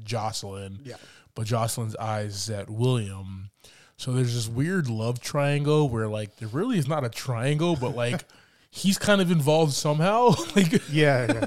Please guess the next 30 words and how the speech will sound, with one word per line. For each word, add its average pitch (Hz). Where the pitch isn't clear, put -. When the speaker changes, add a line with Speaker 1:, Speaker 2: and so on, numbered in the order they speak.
Speaker 2:
Well, 151
he's, 135
uh, 123
negotiating 139
with 123
her 123
father, 110
right? 127
Speaker 1:
Yeah, 139
yeah, 123
you 110
know. 107
So 113
in 147
this, 131
in, 185
in 165
that 170
sense, 131
yeah. 110
But 117
she, -
she 156
wants 123
no 117
parts 98
of -
him. 135
Speaker 2:
Yeah, 113
yeah, 104